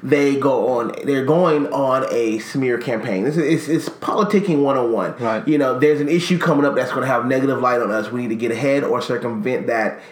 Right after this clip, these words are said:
Speaker 1: information so that it doesn't hurt us too bad.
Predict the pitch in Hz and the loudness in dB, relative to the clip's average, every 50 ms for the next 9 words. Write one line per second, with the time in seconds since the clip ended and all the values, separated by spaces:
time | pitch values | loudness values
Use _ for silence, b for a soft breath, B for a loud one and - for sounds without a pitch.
0 | B B B 127 127 - 123 117 123 143 160 165 165 - 143 131 131 131 131 B | B B B -4 -4 -2 -2 0 2 2 2 2 2 0 -2 -2 -2 -4 -8 B
1 | B B B B B - - - 151 135 131 127 127 - 127 120 117 - - 131 | B B B B B -12 0 0 2 4 4 2 2 0 0 2 2 0 0 -2
2 | 131 123 113 - 139 135 131 - 139 127 - - - 127 117 110 110 107 - - | -2 -2 0 0 2 2 2 0 -2 -4 -2 -2 -2 0 0 0 -2 -4 -8 -8
3 | - 120 107 92 82 65 57 - - | -4 -2 -2 0 0 -2 -2 -6 -8